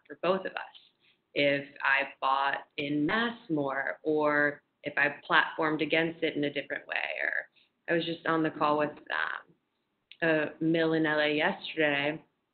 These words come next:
saying that this one fabric's a little bit expensive for us right now. Do you have any recommendations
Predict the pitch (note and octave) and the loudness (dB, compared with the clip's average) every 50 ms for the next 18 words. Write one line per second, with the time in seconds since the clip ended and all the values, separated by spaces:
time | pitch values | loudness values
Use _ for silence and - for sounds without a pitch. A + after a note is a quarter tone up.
0 | _ _ _ _ _ - - - E3+ D#3+ D#3 D3+ D3+ D3 - D#3 C#3+ - D#3 D3+ | _ _ _ _ _ -8 -2 0 2 2 2 0 -4 -4 -4 -6 -4 -2 -2 -2
1 | D3 D3+ F3+ G#3+ A3+ G#3+ - - - E3 D#3+ D#3 D#3 D3+ D#3 D3+ D3 C#3+ - - | 0 2 2 2 2 0 -4 -4 -2 -2 0 0 0 0 0 0 0 -2 -6 -6
2 | - E3+ F3+ G3+ G#3 - A3 - - - D3+ C#3+ C#3+ C#3+ - D3+ D3 D3 D3 D3 | -4 -2 -2 -2 0 -2 -4 -4 -2 -2 0 0 0 0 -2 -2 -2 0 0 0
3 | D3 D3 D3 D3 D3 - _ _ _ _ _ - F3 E3 D#3+ F3 E3+ E3 D#3+ E3+ | 0 0 0 -2 -4 -8 _ _ _ _ _ 0 0 2 4 4 4 4 4 4
4 | E3 E3 D3+ D#3 D#3 D3+ - E3+ D#3+ D#3 D3+ D3+ D3 D#3 D3+ F3+ F3+ - D#3+ D3 | 2 2 2 2 2 2 2 0 0 0 0 -2 0 0 0 0 0 0 0 -2
5 | C#3+ C#3+ D3+ D3+ | -2 -2 -6 -8